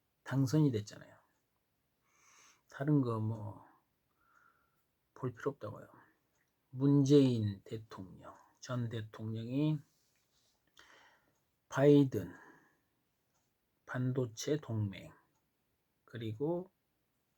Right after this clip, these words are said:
한미일 안보 동맹, 일본하고는 이제 솔직히 적대적이기 때문에 자주적인 길을 가려고 하는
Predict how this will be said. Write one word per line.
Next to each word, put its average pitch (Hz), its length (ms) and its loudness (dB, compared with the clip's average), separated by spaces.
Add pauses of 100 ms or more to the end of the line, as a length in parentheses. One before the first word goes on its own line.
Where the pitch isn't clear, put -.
(1900)
한미일 170 880 2 (560)
안보 143 560 6
동맹, 101 460 -10 (2000)
일본하고는 127 720 2
이제 104 360 -8 (600)
솔직히 113 580 -14 (760)
적대적이기 117 600 -2
때문에 113 600 -4 (1800)
자주적인 131 800 -2
길을 110 320 -4
가려고 117 440 -4
하는 95 240 -8